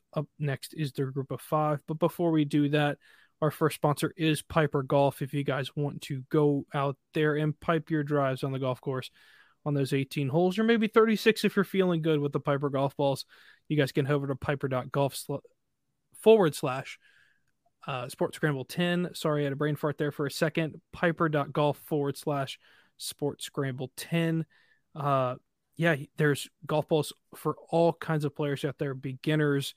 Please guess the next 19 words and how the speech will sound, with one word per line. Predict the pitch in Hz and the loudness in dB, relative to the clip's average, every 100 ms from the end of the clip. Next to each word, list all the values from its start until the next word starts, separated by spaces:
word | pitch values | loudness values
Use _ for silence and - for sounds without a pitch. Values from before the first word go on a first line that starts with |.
| _ _ _ - | _ _ _ -12
uh, | 143 131 127 - _ | -8 -6 -6 -8 _
people | - 170 156 151 | -6 -6 -4 -4
that | 156 | -2
are | 147 | -2
right | 147 156 | -2 -2
there | - 151 147 | 2 2 2
hovering | 175 165 156 | -2 0 0
around | 151 151 151 | 0 0 -2
that | 151 | -4
ten | - 165 | -4 -4
handicap, | 165 165 156 - 165 151 | -2 -2 -2 -4 -4 -4
and | 160 | -6
of | 147 | -6
course | - 156 - | -4 -4 -4
your | 147 | -6
scratch | - 143 139 | -4 -6 -4
golfers | 143 139 147 135 | -6 -4 -4 -4
as | 131 127 | -4 -2
well. | 147 160 156 | 2 4 2